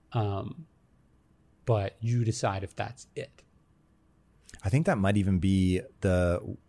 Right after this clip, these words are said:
Speaker 2: that idea was when you brought up Churchill talking to his daughter-in-law. 'Cause if I remember right, the quote about go-, "There's nothing stopping you from going into the kitchen and getting a butcher's knife and taking a few of these bastards with you. I'm not saying that they can't eventually beat you, just that you don't ever have to give up," or something like that.
Speaker 1: I think that's right.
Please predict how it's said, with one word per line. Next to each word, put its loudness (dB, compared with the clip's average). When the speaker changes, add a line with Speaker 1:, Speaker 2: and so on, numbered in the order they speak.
Speaker 2:
that 6
idea 4
was -2
when 2
you 2
brought 2
up -4
Churchill 2
talking 0
to 0
his 0
daughter-in-law. 2
'Cause -2
if 0
I 6
remember 8
right, 8
the -6
quote 4
about 2
go-, 6
"There's 4
nothing 6
stopping 4
you 4
from 0
going 4
into 2
the 0
kitchen 2
and -2
getting 2
a 2
butcher's 2
knife 0
and -2
taking 2
a 0
few 2
of 2
these 0
bastards 0
with 6
you. 2
I'm 4
not 6
saying 4
that 0
they 0
can't 2
eventually 0
beat 4
you, -2
just 0
that 2
you 2
don't 0
ever -2
have -4
to -10
give -4
up," -2
or -6
something -2
like -6
that. -4
Speaker 1:
I -6
think -6
that's -6
right. 2